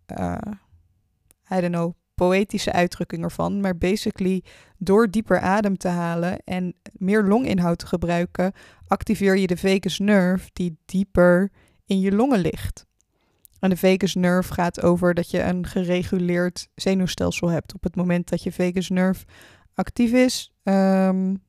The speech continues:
ben je in een gereguleerde toestand. En er zitten heel veel nuances aan, dus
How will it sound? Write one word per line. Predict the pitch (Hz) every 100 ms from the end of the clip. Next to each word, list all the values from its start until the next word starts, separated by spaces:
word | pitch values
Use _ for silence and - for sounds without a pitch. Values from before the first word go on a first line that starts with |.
| _ _ _ _ _ _ _
ben | - 180
je | 185 -
in | 180
een | 180
gereguleerde | - 165 170 - 170 165
toestand. | - - - - - - -
En | 180 175
er | 175
zitten | 180 180
heel | 160 196 185
veel | 202
nuances | 190 190 190 180
aan, | 180 196
dus | 180 -